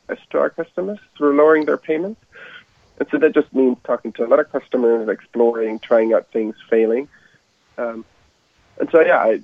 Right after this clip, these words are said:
that, that's fun, right? It sounds fun if you, if you're funded and if you have capital to explore things and you're still frugal, but you're curious, and then you have a great plan B that in case it doesn't work out for whatever reason, you're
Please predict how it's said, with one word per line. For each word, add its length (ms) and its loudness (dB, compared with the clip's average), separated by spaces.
that, 200 -6
that's 200 -4
fun, 280 -2
right? 200 -4
It 140 -16
sounds 300 -8
fun 180 -2
if 140 -12
you, 120 -8
if 180 -12
you're 240 -8
funded 420 4
and 160 -6
if 160 -16
you 160 -10
have 160 -14
capital 480 -2
to 160 -6
explore 420 -6
things 400 -6
and 260 -6
you're 220 -12
still 140 -4
frugal, 480 0
but 160 -2
you're 180 -6
curious, 560 4
and 140 -2
then 120 4
you 100 2
have 140 0
a 40 -4
great 320 0
plan 240 2
B 200 -4
that 200 -2
in 100 -6
case 280 -6
it 100 -20
doesn't 220 -8
work 200 -10
out 220 -2
for 80 -8
whatever 340 -2
reason, 440 -4
you're 160 -4